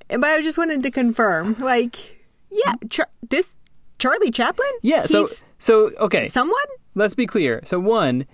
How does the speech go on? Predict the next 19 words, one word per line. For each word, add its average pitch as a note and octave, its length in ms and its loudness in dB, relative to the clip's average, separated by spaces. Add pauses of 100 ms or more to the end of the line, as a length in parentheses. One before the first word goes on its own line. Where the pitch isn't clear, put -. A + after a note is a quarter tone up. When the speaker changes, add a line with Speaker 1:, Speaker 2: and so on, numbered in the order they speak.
(240)
Speaker 2:
you, A3 680 -2 (600)
I E3+ 120 0
say F#3 140 0
Charlie E3+ 300 0
Chaplin, C3 360 -2
you C#3+ 120 0
know D3 180 2
who E3+ 80 0
I'm D#3+ 100 -2
talking A#2+ 300 -2
about. G#2 300 -6
Speaker 1:
Mm-hmm. F3 420 -2
Speaker 2:
The C#3+ 80 2
thing A3 220 0
is, E3 220 0
if C3+ 180 -4
you F#3+ 180 -2
go D3 320 2
to C3 640 -2